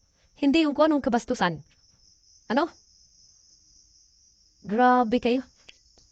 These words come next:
Ako na, medyo hindi lang maganda para sa mga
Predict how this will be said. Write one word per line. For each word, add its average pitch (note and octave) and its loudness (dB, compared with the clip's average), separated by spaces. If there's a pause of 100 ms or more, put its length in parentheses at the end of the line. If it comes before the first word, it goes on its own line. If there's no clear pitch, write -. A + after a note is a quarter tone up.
(460)
Ako C4+ 0
na, C4 0
medyo C#4 0 (800)
hindi B3+ 2
lang C#4+ 4
maganda C4 0
para G#3+ 0
sa - -8
mga G3+ -2